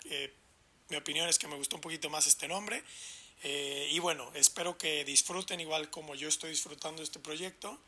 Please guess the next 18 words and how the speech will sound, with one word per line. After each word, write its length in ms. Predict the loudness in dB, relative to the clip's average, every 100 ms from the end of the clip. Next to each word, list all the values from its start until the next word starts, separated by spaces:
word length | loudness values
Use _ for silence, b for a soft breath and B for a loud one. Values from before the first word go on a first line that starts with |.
| B B B B
y 160 | -8 -6
que 180 | -4 -4
puedan, 580 | 2 4 6 6 4 0 -8
eh, 720 | -6 -4 -2 -4 -4 -6 -8 -4
sentirse 520 | -2 -2 2 6 6
escuchados, 600 | 6 2 2 4 2 -2
puedan 240 | -2 -2 0
sentirse, 920 | -2 -4 0 4 4 4 0 -2 -6 -12 B B B B
eh, 720 | -6 -4 -4 -6 -8 -10 -12 -8
que, 320 | -4 -4 -4
que 120 | -2
hablamos 340 | 4 4 4 0
de 60 |
los 120 | -2
temas 240 | -2 0 -2
que 120 | -2
les 120 | -4
gustan. 500 | -4 -4 -2 -4 -6